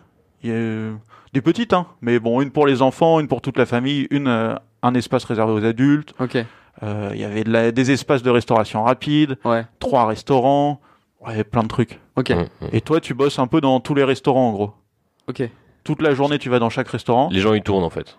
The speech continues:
Speaker 1: Et le soir, les gens, ils sont invités à chaque fois à se rendre dans un restaurant précisément. Et toi, toute la semaine, tu suis tes clients tous les soirs. Parce que Disney
Speaker 3: Ah.
Speaker 1: aussi, c'est le sens du service, euh,
Speaker 3: D'accord.
Speaker 1: très
Speaker 3: Donc,
Speaker 1: personnalisé.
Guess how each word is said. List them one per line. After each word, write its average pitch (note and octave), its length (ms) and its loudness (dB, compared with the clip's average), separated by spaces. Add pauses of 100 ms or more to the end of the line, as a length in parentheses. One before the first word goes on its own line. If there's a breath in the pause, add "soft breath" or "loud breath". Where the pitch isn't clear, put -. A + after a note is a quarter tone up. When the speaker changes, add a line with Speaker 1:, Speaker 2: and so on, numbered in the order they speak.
(200)
Speaker 1:
Et C3 100 2
le B2 140 4
soir, E3+ 320 0
les C#3 100 2
gens, D#3 180 0
ils C#3+ 120 -2
sont C3+ 160 0
invités B2 320 0
à D3+ 80 2
chaque - 180 -4
fois D3+ 200 0
à C3 40 2
se - 100 -12
rendre C#3 200 2
dans B2 180 2
un B2+ 60 4
restaurant B2 320 0
précisément. A#2+ 640 0 (600 soft breath)
Et B2+ 120 0
toi, D#3+ 200 2
toute - 360 -4
la D#3 100 4
semaine, E3 380 -4
tu D3 120 -4
suis F3 440 -6 (240)
tes D#3 120 2
clients D3 320 0
tous D3 140 -2
les C3+ 80 4
soirs. - 300 -2 (1080)
Parce - 100 -16
que B2+ 180 2
Disney A#2 340 -2
Speaker 3:
Ah. E3+ 60 4
Speaker 1:
aussi, D#3+ 220 -2
c'est D3 120 -4
le A#2 60 -4
sens C3+ 160 -4
du B2+ 100 -2
service, B2+ 460 0
euh, A#2+ 60 2
Speaker 3:
D'accord. A2+ 240 2
Speaker 1:
très B2 160 -2
Speaker 3:
Donc, - 60 0
Speaker 1:
personnalisé. C#3+ 600 -2